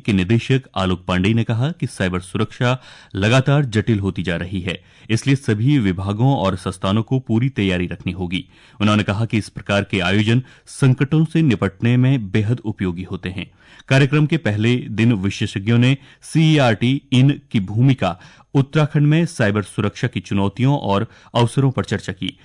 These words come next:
साइबर संकट प्रबंधन, हमलों के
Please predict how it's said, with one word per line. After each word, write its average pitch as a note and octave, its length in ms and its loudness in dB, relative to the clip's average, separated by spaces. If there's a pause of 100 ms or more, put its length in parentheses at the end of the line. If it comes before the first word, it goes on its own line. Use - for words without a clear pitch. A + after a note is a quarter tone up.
(180)
साइबर C#3+ 380 2
संकट C3 520 -2
प्रबंधन, G2+ 540 0 (300)
हमलों C3 360 4
के D#3+ 220 0